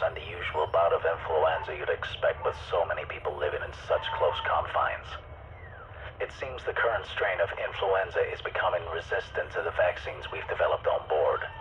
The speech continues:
Only thing of note was a minor injury to one of the survey team. Gottlieb sustained a minor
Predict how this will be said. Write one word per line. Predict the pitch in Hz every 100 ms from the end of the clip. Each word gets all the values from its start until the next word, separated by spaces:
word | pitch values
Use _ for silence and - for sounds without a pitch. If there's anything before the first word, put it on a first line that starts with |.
| - - - - - - -
Only | 127 113 -
thing | -
of | 87 -
note | 104 110 -
was | 120 -
a | -
minor | - 196 - -
injury | 85 - - 85
to | -
one | - -
of |
the | - -
survey | 120 110 - -
team. | - - - - - - - - - -
Gottlieb | 110 - 104 101 -
sustained | - - - - - -
a | -
minor | - -